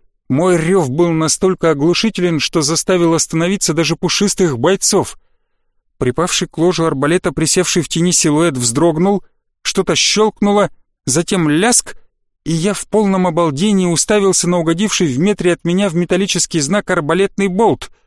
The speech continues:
Подскочивший стрелок развернулся и рванулся прочь.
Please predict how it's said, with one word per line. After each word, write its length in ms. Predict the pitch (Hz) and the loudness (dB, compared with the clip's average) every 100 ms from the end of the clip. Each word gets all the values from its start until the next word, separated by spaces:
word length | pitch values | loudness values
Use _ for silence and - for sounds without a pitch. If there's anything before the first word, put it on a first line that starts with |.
| _ _ _ | _ _ _
Подскочивший 680 | - - - 139 208 196 202 | -4 -4 -2 0 0 0 0
стрелок 500 | 160 - 160 190 - | -2 0 0 0 0
развернулся 880 | 143 143 131 160 196 226 - 196 175 - | -2 0 0 0 2 0 0 0 0 -2
и 80 | |
рванулся 600 | 190 127 151 196 175 - | -2 0 -2 0 0 -2
прочь. 460 | 175 180 175 123 - | -2 -2 -2 -2 -4